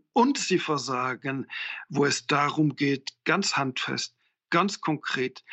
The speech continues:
Probleme zu lösen, die die Bürgerinnen und Bürger haben, ihnen wirklich Zuversicht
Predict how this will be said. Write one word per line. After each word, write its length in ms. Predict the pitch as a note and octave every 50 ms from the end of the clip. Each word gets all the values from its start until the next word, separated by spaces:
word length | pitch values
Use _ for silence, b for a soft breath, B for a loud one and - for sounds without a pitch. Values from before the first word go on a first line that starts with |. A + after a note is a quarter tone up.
| B B B _
Probleme 760 | - - D3+ D3 C3 B2 D#3 D#3+ D#3+ F3+ G3 A3+ A#3 A3+ G3+
zu 220 | - - - D#3 C3+
lösen, 600 | B2+ C3+ C3+ C3+ C#3 C3 B2 - C#3+ C3 A#2+ b b b b b _ _
die 100 | - C#3
die 120 | - C3+
Bürgerinnen 760 | B2+ - - E3 E3 E3 D#3 E3 D3 C#3 D3 C#3 D3 C3 B2+
und 160 | C3+ A#2 A2+
Bürger 500 | _ - C#3 C3+ C3 - C3 - - -
haben, 440 | C3 D3 E3 F3 F3 F#3+ F#3 F3 F3+ B B B B B B B _
ihnen 380 | - D#3+ D3+ D3+ C#3+ B2+ A#2+ - _
wirklich 800 | _ C#3 A#2 A#2+ D#3+ A3+ A#3+ A#3 - - G3 F3+ D#3 B2+ - - - _ _ _ _
Zuversicht 800 | - - - A#3+ C4 - - F3+ D#3 - D3 B2+ - - - -